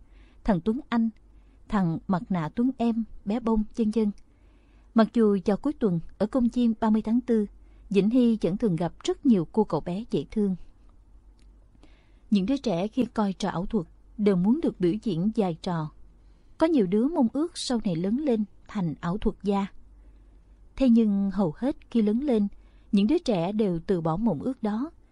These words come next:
vì áp lực học hành, vì đáp ứng kỳ vọng vĩ đại của các bậc phụ huynh.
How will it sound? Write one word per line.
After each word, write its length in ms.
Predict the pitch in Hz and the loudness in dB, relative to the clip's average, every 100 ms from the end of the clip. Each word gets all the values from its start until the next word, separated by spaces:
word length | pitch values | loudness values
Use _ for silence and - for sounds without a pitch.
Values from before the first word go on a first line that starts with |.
| _ - - | _ -20 -2
vì 200 | 208 190 | 2 2
áp 220 | - 311 | 2 0
lực 180 | 220 - | -2 -2
học 180 | 196 - | -4 -2
hành, 240 | 196 170 - - - | -2 -4 -6 -16 -10
vì 160 | 190 185 | -4 -2
đáp 160 | 247 | -2
ứng 220 | - 233 330 | 0 -2 0
kỳ 180 | 233 165 | -2 -2
vọng 260 | 180 156 165 | -2 -4 -2
vĩ 160 | 175 170 | -4 -4
đại 320 | 196 151 160 - | -4 -6 -8 -8
của 100 | - | -6
các 160 | 339 | -2
bậc 140 | 214 - | -2 -2
phụ 180 | 185 - | -6 -4
huynh. 200 | 233 220 | 0 -2